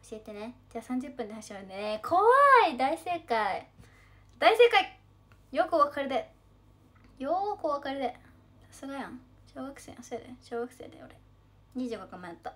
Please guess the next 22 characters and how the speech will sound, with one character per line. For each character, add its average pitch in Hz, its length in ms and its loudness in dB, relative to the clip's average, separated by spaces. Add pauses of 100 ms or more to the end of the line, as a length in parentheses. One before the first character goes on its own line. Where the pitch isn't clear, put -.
(160)
三 233 200 -6
十 240 80 -2
分 190 220 -10
で 165 80 -18
す。 - 280 -20
大 208 180 -6
正 254 180 -4
解！ - 200 -2 (600)
よ 285 120 -6
く 269 80 -2
お 233 40 6
分 202 140 0
か 185 100 -8
り 185 80 -12
で。 - 180 -14 (800)
さ - 80 -20
す 262 180 -18
が 262 140 -8
で 254 140 -10
す。 - 340 -20 (1300)
で 233 80 -14
す。 - 920 -10